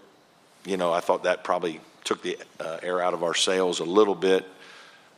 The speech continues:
Uh, but they were just better, um, a little bit quicker to the ball, and,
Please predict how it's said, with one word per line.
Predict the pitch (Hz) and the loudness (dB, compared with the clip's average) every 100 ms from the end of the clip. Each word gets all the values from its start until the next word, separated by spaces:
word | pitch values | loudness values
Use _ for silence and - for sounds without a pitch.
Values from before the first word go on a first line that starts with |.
| - | -16
Uh, | 82 82 | -10 -6
but | 78 95 | -2 2
they | 113 | 2
were | 113 | 2
just | 101 101 - - - - - | 0 0 -2 -10 -20 -20 0
better, | 107 98 80 - - - | 2 2 -2 -12 -20 -12
um, | 85 82 80 78 73 - _ _ - | -4 -2 -2 -6 -12 -20 _ _ -4
a | |
little | 98 | -2
bit | 90 - | -2 0
quicker | 110 107 | 0 0
to | - 98 | -2 0
the | 87 | 2
ball, | 95 95 95 95 90 | 4 4 6 4 2
and, | 82 78 | -2 -8